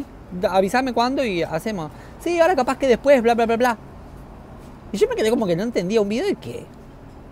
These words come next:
¿Qué tipo de video? No entiendo. Video. No sé, debe ser alguna pelotudez para historias, algún video, un, no sé, no entendí.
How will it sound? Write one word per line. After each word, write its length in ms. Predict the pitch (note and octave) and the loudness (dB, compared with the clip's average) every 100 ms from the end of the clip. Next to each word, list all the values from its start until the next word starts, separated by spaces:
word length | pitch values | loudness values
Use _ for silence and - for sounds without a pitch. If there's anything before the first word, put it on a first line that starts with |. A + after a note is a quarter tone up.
| - - | -20 -12
¿Qué 100 | G3 | -6
tipo 200 | G#3+ E3+ | -2 0
de 60 | |
video? 180 | C3+ B2+ | 2 0
No 80 | B2+ | -2
entiendo. 360 | C3 A#2 F#2+ F2+ - - - | -6 -6 -8 -12 -18 -18 -12
Video. 320 | C3 F2+ - - - - - - - | -12 -12 -16 -18 -20 -20 -20 -20 -18
No 60 | A#4 | -16
sé, 140 | - C5 F4 - C3+ | -10 -10 -10 -14 -4
debe 140 | D#3+ | -4
ser 140 | E3+ | 0
alguna 200 | D3+ D3+ | 0 0
pelotudez 300 | C3+ A#2 C3+ | 0 -2 -4
para 140 | D3+ A#2+ | -6 -8
historias, 540 | - - C4 C4+ B2 | -6 -2 -2 -2 -4
algún 220 | A#2 D3 | -4 -6
video, 240 | E3 A2+ C3+ | -6 -4 -6
un, 240 | B2 G2+ - | -8 -12 -12
no 80 | C3+ | -12
sé, 180 | C5 A#4 - - F3 | -12 -12 -16 -16 -8
no 80 | |
entendí. 360 | G#3+ F#3 B2 | -4 -4 -4